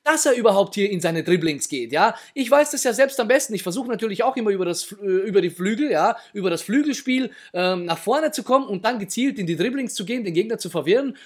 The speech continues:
und dann entweder einen druckvollen Pass in die Mitte zu spielen, eine Flanke, was auch immer, ja. Und ich weiß genau, wie gefährlich das ist. Ihr wisst es wahrscheinlich auch. Und das sollte man immer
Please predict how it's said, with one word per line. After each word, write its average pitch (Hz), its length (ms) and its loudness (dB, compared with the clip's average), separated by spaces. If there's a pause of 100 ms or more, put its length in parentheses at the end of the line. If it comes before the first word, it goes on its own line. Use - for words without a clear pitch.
und 175 160 -6
dann 208 100 2
entweder 208 240 -2
einen 185 100 0
druckvollen 185 340 -2
Pass 214 200 -4
in 180 80 -2
die 175 60 -4
Mitte 247 200 -6
zu 214 120 -8
spielen, 233 240 -8
eine 190 100 -6
Flanke, 214 380 -4
was 196 180 -2
auch 156 120 -4
immer, 170 300 -4
ja. 151 240 -2 (220)
Und 151 140 -6
ich 143 100 -6
weiß 233 240 2
genau, 220 220 0
wie 202 80 -4
gefährlich 240 340 0
das 156 160 -2
ist. 131 160 -8
Ihr 160 120 2
wisst 196 140 -6
es 196 80 -8
wahrscheinlich 190 440 -4
auch. 247 180 2
Und 139 180 -12
das 285 340 2 (300)
sollte 277 440 4
man 254 220 -2 (100)
immer 285 360 0